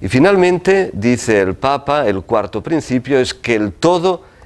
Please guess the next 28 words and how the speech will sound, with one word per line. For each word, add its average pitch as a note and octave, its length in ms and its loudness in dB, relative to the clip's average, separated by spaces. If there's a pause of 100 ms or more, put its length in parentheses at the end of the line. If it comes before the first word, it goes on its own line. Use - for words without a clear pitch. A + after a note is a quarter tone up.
es B2 200 0
superior G#2 800 -2
a G2 80 0
la F2 160 -2
parte. - 460 -6 (1600)
Incluso D3+ 800 0 (800)
es G#2+ 180 0
superior G#2 760 0
a F#2+ 120 -2
la F#2 160 0
suma A#2+ 580 0 (240)
de F#2 220 -6
cada F#2+ 280 -2
una G2 280 0
de E2+ 100 -2
las D#2 220 -6
partes. - 560 -10 (880)
Y G2+ 120 -8
para A#2 200 0
mí G3+ 300 0 (280)
es A2+ 160 -2
una C#3 140 2
invitación A#2+ 720 0
a B2+ 80 -2
considerar G#2 840 -2 (1000)
la F#2+ 160 -2
animación G2+ 580 0
vocacional G#2 760 -2